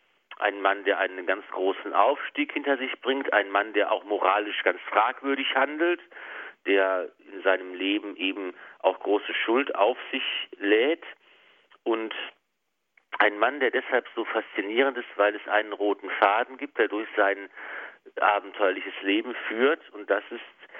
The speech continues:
sein Glaube. Der Glaube an Jahwe, der ihn erwählt hat, der ihn beschützt, der ihn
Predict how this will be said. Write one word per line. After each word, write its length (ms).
sein 220
Glaube. 640
Der 100
Glaube 440
an 140
Jahwe, 760
der 80
ihn 140
erwählt 600
hat, 200
der 120
ihn 380
beschützt, 760
der 80
ihn 180